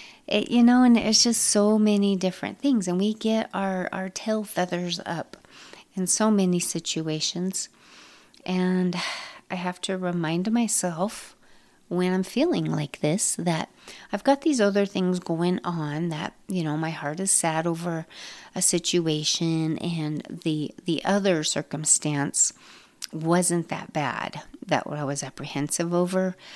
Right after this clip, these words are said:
It was actually ended up being a pretty nice circumstance. So that's good. But my heart was still sad over the loss. And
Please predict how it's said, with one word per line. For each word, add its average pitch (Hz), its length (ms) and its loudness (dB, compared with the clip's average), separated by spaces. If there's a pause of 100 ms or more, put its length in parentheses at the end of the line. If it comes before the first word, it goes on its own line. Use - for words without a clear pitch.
(180)
It - 180 0
was 165 160 0
actually 147 560 -2
ended 151 240 -2
up - 100 0
being 156 220 0
a 147 60 -6
pretty 151 320 -2
nice 143 480 0 (300)
circumstance. - 960 -2 (320)
So 214 200 2
that's 202 300 2
good. 175 320 -2 (460)
But 208 260 6
my 180 80 -2
heart 196 240 2
was 196 100 0
still 190 240 0
sad 180 480 2
over 170 240 2
the 165 160 -2
loss. 147 560 -2 (480)
And 175 540 2